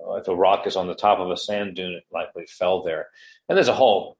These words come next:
bunch of people who wander around the Sahara looking for these things and then selling them to mineral dealers.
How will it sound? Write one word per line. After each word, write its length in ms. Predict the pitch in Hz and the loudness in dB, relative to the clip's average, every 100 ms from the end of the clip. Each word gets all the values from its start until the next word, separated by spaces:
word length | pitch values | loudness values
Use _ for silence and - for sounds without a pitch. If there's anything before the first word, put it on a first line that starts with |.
| - | 0
bunch 240 | 110 110 | 0 0
of 160 | 95 - | -4 -4
people 320 | 135 131 101 | -4 -4 -6
who 140 | 95 | -6
wander 400 | 90 98 104 92 | -2 0 0 0
around 400 | 90 92 90 90 87 | -2 -2 -6 -10 -14
the 100 | 85 | -10
Sahara 540 | - 92 123 113 87 | -6 -2 0 0 2
looking 300 | 101 110 90 - | 0 -2 -6 -12
for 80 | 82 | -12
these 260 | 85 82 | -10 -10
things 300 | 90 90 85 | -10 -12 -12
and 120 | 90 | -12
then 160 | 85 82 | -12 -12
selling 400 | - 95 90 90 | -8 -4 -2 -4
them 200 | 82 80 | -8 -10
to 80 | 80 | -12
mineral 500 | 90 95 90 82 - _ - _ _ 90 | -8 -6 -6 -8 -10 _ -20 _ _ -14
dealers. 720 | 87 107 101 85 85 - - | -2 2 2 0 -4 -10 -14